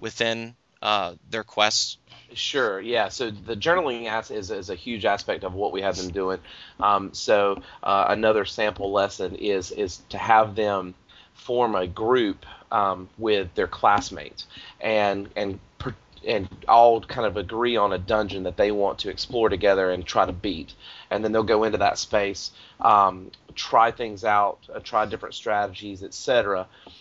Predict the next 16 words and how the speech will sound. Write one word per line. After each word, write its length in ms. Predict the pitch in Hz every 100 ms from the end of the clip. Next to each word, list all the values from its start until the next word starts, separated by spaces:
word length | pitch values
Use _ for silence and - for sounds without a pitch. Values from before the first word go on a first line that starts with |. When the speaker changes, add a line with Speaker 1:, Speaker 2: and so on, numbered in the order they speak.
| _ -
Speaker 2:
And 180 | 123
then 300 | 113 104 104 -
if 160 | 127 135 - _ _ -
w-, 160 | 120
successful 540 | - 143 - 143 - 120
or 60 |
not, 280 | 113 120 101
they 100 | 104
come 220 | - 117
back 280 | 101 95 92
and 80 | 98
they 80 | 92
write 340 | 92 101 101
about 320 | 101 95 92 85
the 80 |
experience. 640 | 90 - - 101 92 -